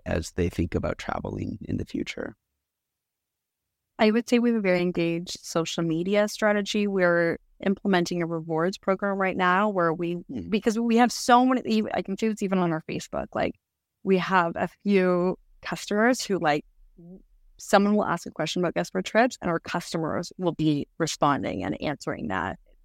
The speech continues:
Speaker 2: before we even have a chance to. So we have this amazing group of customers who they've done most of our trips. They are very, they're part of this really cool Guestword Trip community. Um,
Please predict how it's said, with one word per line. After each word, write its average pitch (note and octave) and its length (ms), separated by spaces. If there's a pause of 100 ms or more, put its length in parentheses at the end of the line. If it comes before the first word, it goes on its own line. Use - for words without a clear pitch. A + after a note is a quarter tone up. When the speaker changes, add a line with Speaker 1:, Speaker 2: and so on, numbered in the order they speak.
(140)
Speaker 2:
before F3 320
we D#3+ 120
even D#3 180
have D3+ 160
a D3+ 60
chance - 380
to. - 260 (640)
So - 140
we G#3 140
have G3 260
this G3 180
amazing F#3+ 580
group F3+ 240
of F3 120
customers G3+ 840
who E3+ 460 (320)
they've F#3 260
done F3 240
most F3+ 240
of D#3 80
our D3 140
trips. - 640
They D3+ 360
are D#3+ 120
very, D#3+ 760
they're E3 140
part E3 280
of E3 200
this D#3 340
really E3+ 240
cool E3 220
Guestword E3 320
Trip - 180
community. D#3 680 (160)
Um, D3+ 160